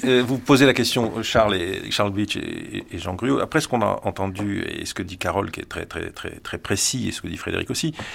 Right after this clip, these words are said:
c'est qu'on a le sentiment quand même que c'est un jeune homme, puisqu'il est tout jeune, quand il est critique au, au Cahier et Art, qu'il est très organisé, quoi. C'est que tout ça,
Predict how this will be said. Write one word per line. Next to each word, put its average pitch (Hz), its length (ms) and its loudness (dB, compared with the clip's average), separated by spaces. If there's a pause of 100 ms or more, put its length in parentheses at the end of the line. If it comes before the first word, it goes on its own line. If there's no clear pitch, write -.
(140)
c'est - 180 8
qu'on 151 140 8
a 127 80 10
le 117 60 2
sentiment 107 420 -2
quand 101 140 -2
même 120 140 0
que - 100 -8 (440)
c'est 101 200 -4
un 92 80 -2 (180)
jeune 101 240 4
homme, 127 220 4
puisqu'il - 240 -14
est - 100 -16
tout - 140 -14
jeune, 123 280 -2
quand - 160 -18
il 78 80 -6
est 80 60 -8
critique - 460 -10
au, - 60 -14 (260)
au - 40 -12
Cahier 85 380 -6
et 82 60 -8
Art, - 260 -6
qu'il - 140 -4
est 107 100 -2
très 120 260 4
organisé, 80 640 -4
quoi. - 200 -12
C'est - 160 -2
que - 180 -2
tout 117 220 -2
ça, 147 240 6